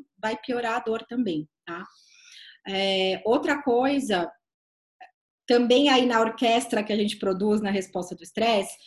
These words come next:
você acaba prejudicando o pulso do G N R H, que é o hormônio que tá lá no nosso cérebro que vai estimular o ovário a produzir o óvulo. Então, se eu tenho uma alteração da função desse hormônio,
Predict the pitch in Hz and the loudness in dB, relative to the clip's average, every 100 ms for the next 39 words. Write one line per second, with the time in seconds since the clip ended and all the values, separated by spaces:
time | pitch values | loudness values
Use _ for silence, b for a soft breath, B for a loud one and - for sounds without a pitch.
0 | B B 202 214 254 233 262 240 262 262 | B B -8 -4 -2 -2 0 0 0 0
1 | 262 294 294 294 269 - 220 226 247 285 | 0 2 4 2 0 0 0 2 0 0
2 | 294 _ _ _ - 254 - 302 359 370 | -4 _ _ _ -4 -4 4 6 6 2
3 | 370 359 - 226 262 277 254 262 262 269 | 0 0 -2 2 4 6 6 6 6 2
4 | 226 170 160 - _ _ - 262 302 339 | 2 -2 -4 -14 _ _ 2 4 6 8
5 | 302 269 254 277 285 - 240 233 240 247 | 8 8 8 8 4 2 0 2 2 2
6 | 240 226 220 233 240 247 262 233 233 254 | 0 -4 -6 -2 0 -2 -4 -4 -2 -2
7 | - 254 262 240 247 247 220 226 240 233 | 2 4 4 6 4 2 0 2 0 -2
8 | 226 226 214 226 196 165 170 160 _ _ | -6 -6 -2 0 0 -2 -6 -14 _ _
9 | _ _ B B B B 233 254 302 294 | _ _ B B B B -6 2 2 2
10 | 302 262 247 247 294 381 349 285 285 - | 2 2 2 2 2 2 0 0 -2 0
11 | 220 190 180 196 202 269 277 285 302 359 | 0 0 0 -2 0 4 4 4 0 0
12 | 330 294 233 226 247 269 220 185 | -2 -2 -2 0 4 4 2 -6